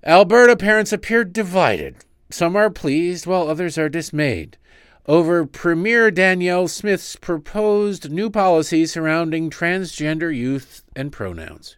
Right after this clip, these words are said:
Quote, "I broke down crying. Thank goodness it was at work and not in front of my kids, because that gave me time to collect my thoughts," said Katie Jones, whose ten-year-old child has identified as a transgender girl since she was seven.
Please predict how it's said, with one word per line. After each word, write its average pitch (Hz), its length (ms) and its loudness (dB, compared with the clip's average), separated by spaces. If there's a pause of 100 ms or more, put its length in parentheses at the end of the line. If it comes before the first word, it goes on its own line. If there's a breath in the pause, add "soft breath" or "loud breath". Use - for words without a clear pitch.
Quote, 147 260 -2 (340 loud breath)
"I 269 140 6
broke 233 300 6
down 190 320 4
crying. 151 540 2
Thank 190 260 -2
goodness 156 440 -4 (440 soft breath)
it 160 200 0
was 160 280 2
at 160 240 2
work 156 500 2
and 139 200 2
not 165 280 4
in 151 200 -2
front 156 240 -2
of 139 140 -4
my 143 220 -2
kids, 160 480 -2
because 165 380 -2
that 185 240 2
gave 185 260 0
me 170 220 -4 (340 soft breath)
time 185 380 0
to 170 100 -4
collect 170 500 0
my 170 220 0
thoughts," 147 420 -2
said 92 280 -12
Katie 104 340 -6
Jones, 127 460 -6
whose 147 240 -4
ten-year-old 214 680 2
child 170 580 2 (600)
has 147 240 0
identified 147 720 2
as 107 140 -6
a 101 60 -8
transgender 151 840 -4
girl 113 360 -4
since - 380 -16
she - 180 -12
was 92 220 -12
seven. - 400 -6